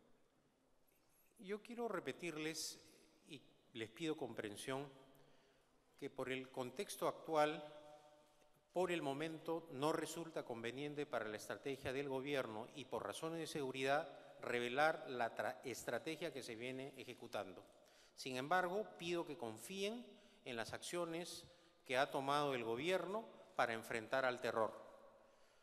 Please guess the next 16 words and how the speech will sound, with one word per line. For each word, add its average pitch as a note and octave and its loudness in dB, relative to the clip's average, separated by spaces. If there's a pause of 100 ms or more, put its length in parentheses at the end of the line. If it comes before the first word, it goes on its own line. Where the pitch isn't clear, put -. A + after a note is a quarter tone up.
(180)
Por C3+ 2
esa F3+ 4
razón, G#3 4 (380)
repito C3+ -2
una D3 4
vez C3 4
más, F#3 2 (480)
el B2 -2
gobierno D#3 6
ha D3+ 4
co-, C#3 -4
convocado D3+ 4
a C3+ 8
la A#2+ 6
Unidad B2 2
Nacional E3+ 2